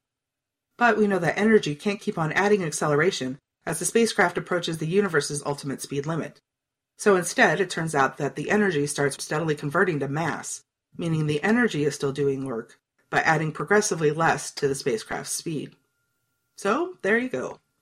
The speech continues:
The universe can have an ultimate speed limit if mass and energy are interchangeable,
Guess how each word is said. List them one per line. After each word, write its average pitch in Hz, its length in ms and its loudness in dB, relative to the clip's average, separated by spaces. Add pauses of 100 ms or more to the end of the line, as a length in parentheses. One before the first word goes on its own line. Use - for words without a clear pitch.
The 165 100 -4
universe 214 460 2
can 208 360 0
have 139 200 -4
an 147 80 -4
ultimate 143 320 -6
speed 147 220 -6
limit 131 340 -6 (260)
if 165 200 -6
mass 165 320 2
and 156 120 -4
energy 143 400 -2
are 139 140 0
interchangeable, 135 800 -4